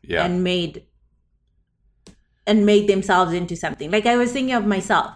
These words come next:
Speaker 2: I am by no means wealthy, but I am very privileged that my sister moved here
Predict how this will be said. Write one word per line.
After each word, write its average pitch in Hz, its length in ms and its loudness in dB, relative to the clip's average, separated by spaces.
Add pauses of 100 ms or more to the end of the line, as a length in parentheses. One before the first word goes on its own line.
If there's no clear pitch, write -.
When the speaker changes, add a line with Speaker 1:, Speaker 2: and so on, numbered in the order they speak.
Speaker 2:
I 220 120 0
am 240 240 0
by 175 200 0
no 190 320 0
means 196 480 -2 (480)
wealthy, 170 680 -2 (600)
but 220 140 2
I 262 200 2
am 247 240 2
very 240 380 2
privileged 170 540 -2
that 170 200 -4
my 180 160 -2
sister 185 360 -6
moved 190 400 -2
here 160 340 -6